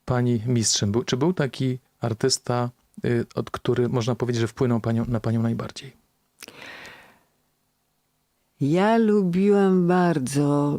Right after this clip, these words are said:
Speaker 2: mm, oglądać, podglądać, y, różnych aktorów, no, głównie aktorki. Mm, natomiast nigdy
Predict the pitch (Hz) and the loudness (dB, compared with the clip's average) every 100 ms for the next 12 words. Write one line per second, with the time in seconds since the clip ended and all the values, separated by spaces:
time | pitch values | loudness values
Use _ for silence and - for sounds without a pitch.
0 | - - 156 151 143 143 139 135 - _ | -6 -8 -4 -2 0 0 0 -2 -6 _
1 | _ _ _ _ _ _ _ _ _ _ | _ _ _ _ _ _ _ _ _ _
2 | _ _ _ 143 143 147 156 147 139 135 | _ _ _ -2 2 2 4 4 2 2
3 | 131 - - - 147 123 131 135 131 123 | -2 -4 -8 -2 0 2 2 4 2 2
4 | 123 120 - - - - 180 - 123 120 | 2 0 -2 -8 -6 -8 -6 -2 0 0
5 | 110 110 117 117 - - - _ _ _ | 0 -2 -2 -4 -6 -8 -16 _ _ _
6 | - 127 127 139 139 117 - 127 123 117 | -6 -4 -2 0 -2 -4 -2 0 0 0
7 | 127 120 123 120 127 120 - 127 117 - | 0 0 0 0 0 0 -2 -2 -2 -4
8 | - 120 123 _ _ _ _ _ _ _ | -4 -4 -4 _ _ _ _ _ _ _
9 | _ - - - - - - - - _ | _ -20 -18 -16 -16 -18 -18 -20 -20 _
10 | - 135 135 135 156 156 156 156 - - | 0 4 4 4 4 2 2 0 0 2
11 | 165 175 190 165 151 175 | 4 6 4 2 0 0